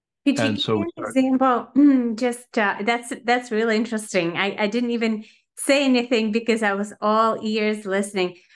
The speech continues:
Speaker 1: But could you give an example of that healing I V that you're referring to? Um,
Speaker 2: Yeah, I'm, I'm, I'm working up to that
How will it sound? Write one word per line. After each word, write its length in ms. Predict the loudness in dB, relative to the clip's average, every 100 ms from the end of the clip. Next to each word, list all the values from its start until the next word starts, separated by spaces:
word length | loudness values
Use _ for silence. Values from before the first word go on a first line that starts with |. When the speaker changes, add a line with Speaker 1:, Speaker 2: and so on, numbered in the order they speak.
| -2
Speaker 1:
But 140 | 0
could 180 | 2 2
you 160 | 2 2
give 180 | 2
an 140 | 4 4
example 560 | 4 2 0 2 0
of 400 | 0 2 0 -2
that 220 | -4 -4 -6 -12
healing 460 | -2 2 4 2 0
I 220 | 0 0
V 240 | 0 -2 -2
that 240 | -2 -2
you're 140 | 0 0
referring 540 | 0 0 0 0 -4
to? 320 | -4 -2 -2 -4 -12 _ _ -8
Um, 540 | -2 0 0 -2 -8 -14 _ -2
Speaker 2:
Yeah, 180 | -2 0
I'm, 320 | 2 2 2
I'm, 360 | 0 0 0 -2
I'm 160 | -2 2
working 380 | 2 2 0 0
up 140 | -2
to 120 | -4
that 160 | -4